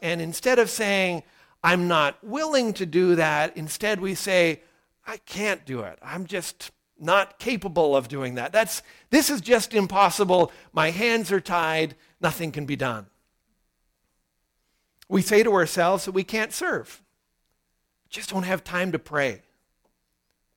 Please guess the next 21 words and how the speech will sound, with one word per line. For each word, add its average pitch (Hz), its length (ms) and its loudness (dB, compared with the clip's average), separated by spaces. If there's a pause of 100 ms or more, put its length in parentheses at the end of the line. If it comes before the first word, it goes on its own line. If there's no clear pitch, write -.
We 190 100 0
say, 233 540 2 (560)
"We 220 80 -8
can't 269 340 -10
witness. 175 560 -8
We 233 80 -10
can't, 240 480 -8 (480)
we 214 100 -2
can't - 280 -6
share 156 520 -2 (440)
our 135 100 -10
faith. 123 400 -6
We 226 80 -2
can't 214 300 -2
lead. 208 460 -2
We 202 120 -4
can't 220 420 -4 (300)
tithe. 165 560 0
We 208 100 0
can't 262 460 -2
give. 151 580 2